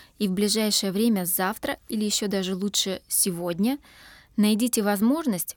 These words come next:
поговорить первым с незнакомым для вас человеком.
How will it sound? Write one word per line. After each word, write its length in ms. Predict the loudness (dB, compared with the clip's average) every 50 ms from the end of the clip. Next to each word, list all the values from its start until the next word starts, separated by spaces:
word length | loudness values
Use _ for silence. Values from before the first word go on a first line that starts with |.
| _ _
поговорить 520 | -8 -6 -4 -2 0 0 0 -2 -2 -4
первым 400 | -6 -2 0 0 2 2 0 0
с 120 | 0 0 0
незнакомым 720 | 0 0 0 0 -2 -2 -2 -2 0 2 2 2 2 0
для 180 | 0 -2 -2
вас 180 | -2 -2 0 0
человеком. 680 | -2 -2 -2 -2 -2 -4 -4 -6 -6 -10 -14 -14 -14